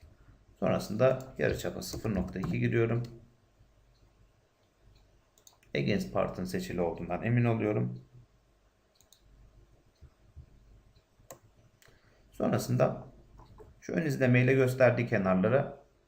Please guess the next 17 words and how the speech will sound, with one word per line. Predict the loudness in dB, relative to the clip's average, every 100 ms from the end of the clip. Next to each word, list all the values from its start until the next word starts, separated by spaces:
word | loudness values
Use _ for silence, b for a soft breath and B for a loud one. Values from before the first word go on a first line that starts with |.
| 0
yuvarlatma | 6 8 8 4 -2
atmak | -2 -2 -4
istemiyorum. | -4 -4 -4 -4 -4 -6 -12 -18 -4
Dolayısıyla | -2 -2 0 0 0 -4 -8 0
buraları | 2 2
seçiminden | 2 -2 -2 2 2 2 4
kaldıracağım. | 2 2 0 -2 -2 -8 B B B -4
Bunu | 2
yapabilmek | 4 4 4 4 0
için | -2 -4 -4 -10 -20 _ _ _ _ -2
buradan | 0 2
geliyorum. | 2 2 2 0 -4 -12 -12 -4
Remove | 0 2 0 -6 -10 -2
Merge | -2 -2
Face | -6 -4 -4 -8 -18 -20 _ _ -14
seçeneğini | -12 -10 -12 -12 -10
seçiyorum. | -10 -2 0 0 -2 -6